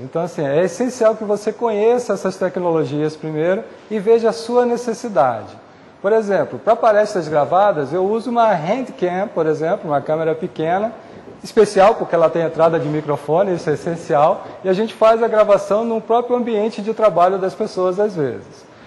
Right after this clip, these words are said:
Mas uma transmissão ao vivo, é necessário você ter alguns outros recursos que você não tem como editar depois.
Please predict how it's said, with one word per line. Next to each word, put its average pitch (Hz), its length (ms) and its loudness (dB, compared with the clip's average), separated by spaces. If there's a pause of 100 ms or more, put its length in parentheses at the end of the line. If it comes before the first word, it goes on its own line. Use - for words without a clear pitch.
(140)
Mas 180 320 -4
uma 226 160 0
transmissão 208 500 -2
ao 147 140 2
vivo, 135 460 -4 (420)
é 170 120 2
necessário 180 560 0
você 185 260 -2
ter 185 100 -4
alguns 190 360 0
outros 190 280 -4
recursos 180 480 -4
que 202 100 -6
você 196 260 -2
não 214 180 0
tem 185 240 -2
como 190 380 0
editar 175 440 2
depois. 156 600 0